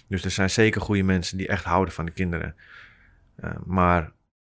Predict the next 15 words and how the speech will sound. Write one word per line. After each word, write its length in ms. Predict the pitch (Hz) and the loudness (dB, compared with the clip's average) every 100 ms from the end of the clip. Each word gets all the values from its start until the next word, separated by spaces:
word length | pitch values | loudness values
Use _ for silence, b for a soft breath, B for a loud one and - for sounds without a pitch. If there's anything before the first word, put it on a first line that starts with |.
| _ _ _ | _ _ _
ik 140 | 98 95 | -10 -6
zeg 180 | 98 | 0
altijd, 540 | 98 98 107 95 95 - | 4 4 4 0 0 -2
eh, 460 | 95 92 92 87 87 - _ _ 98 | -2 -2 -2 -4 -6 -12 _ _ -6
een 120 | 95 | 0
week 240 | 101 107 | 2 2
met 180 | 107 98 | 0 -6
een 60 | 92 | -8
verborgen 400 | 95 98 92 90 | -4 -2 -2 -2
camera 440 | 101 101 98 98 | 0 0 0 -4
en 120 | 87 - | -6 -6
elke 600 | 107 98 98 98 95 95 | -4 -2 -2 -6 -6 -10
instelling 600 | - 98 92 - 90 92 | -6 -6 -6 -6 -6 -6
is 120 | 87 | -10
gesloten. 640 | - - 92 90 87 - | -10 -10 -4 -4 -4 -8